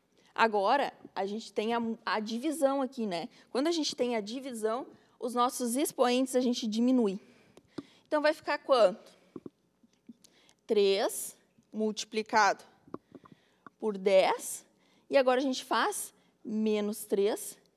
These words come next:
menos menos quatro. Tem que tomar cuidado aqui, né? Menos com menos vai dar mais. Então, fica três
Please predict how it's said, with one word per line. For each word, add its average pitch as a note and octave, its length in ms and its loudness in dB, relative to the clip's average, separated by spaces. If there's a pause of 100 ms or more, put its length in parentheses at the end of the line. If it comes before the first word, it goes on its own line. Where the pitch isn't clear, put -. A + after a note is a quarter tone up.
(140)
menos A3 720 -2 (340)
menos F3+ 380 -6
quatro. F#3+ 420 0
Tem G3 120 -6
que - 60 -14
tomar F#3 240 -4
cuidado D4 440 0
aqui, A4+ 280 -4
né? G#3+ 180 -4 (500)
Menos B3 360 2
com - 100 -4
menos A#3 320 0
vai C4 140 2
dar C4+ 120 0
mais. C#4+ 520 0 (280)
Então, A3+ 160 0
fica A#3 240 -2
três G#3+ 640 2